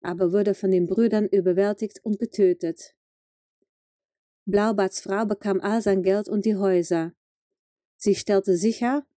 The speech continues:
dass ihre Schwester und ihre zwei Brüder all das bekamen, was sie wollten.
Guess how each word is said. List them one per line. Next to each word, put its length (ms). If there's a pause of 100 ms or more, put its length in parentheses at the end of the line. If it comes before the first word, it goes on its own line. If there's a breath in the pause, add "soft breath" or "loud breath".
(260)
dass 200
ihre 260
Schwester 560
und 160
ihre 180
zwei 200
Brüder 520
all 160
das 200
bekamen, 680
was 160
sie 140
wollten. 580